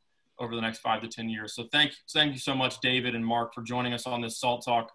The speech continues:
We look forward to revisiting these themes, you know, maybe in a few months if there's a change in, uh,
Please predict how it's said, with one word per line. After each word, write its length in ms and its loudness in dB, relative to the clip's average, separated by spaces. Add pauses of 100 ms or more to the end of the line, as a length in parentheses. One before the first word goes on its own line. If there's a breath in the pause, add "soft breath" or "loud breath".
(360 soft breath)
We 80 -2
look 140 -4
forward 180 2
to 60 0
revisiting 580 2
these 220 -2
themes, 460 0
you 100 -6
know, 60 -4
maybe 300 2
in 60 2
a 140 -4
few 140 0
months 480 0 (360 soft breath)
if 120 -6
there's 200 -2
a 40 -4
change 440 2
in, 220 0
uh, 280 0